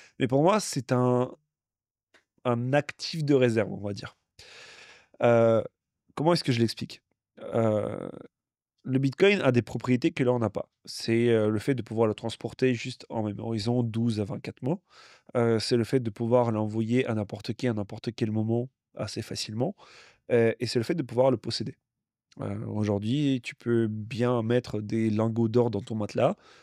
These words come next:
Euh, demain, si tu essaies de changer de pays, changer de, j'en, j'en, j'en sais rien, ce que t'as, ce que tu peux avoir envie de changer, euh, et partir avec ton argent quelque part. Euh, lorsque tu transportes de l'or, bah, déjà,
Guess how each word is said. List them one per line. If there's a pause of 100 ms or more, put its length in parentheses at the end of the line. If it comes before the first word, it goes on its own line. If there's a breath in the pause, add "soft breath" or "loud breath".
(220 soft breath)
Euh,
demain,
si
tu
essaies
de
changer
de
pays,
changer
de, (580)
j'en,
j'en,
j'en
sais
rien, (240)
ce
que
t'as, (160)
ce
que
tu
peux
avoir
envie
de
changer,
euh,
et
partir
avec
ton
argent
quelque
part. (500 soft breath)
Euh,
lorsque
tu
transportes
de
l'or,
bah,
déjà,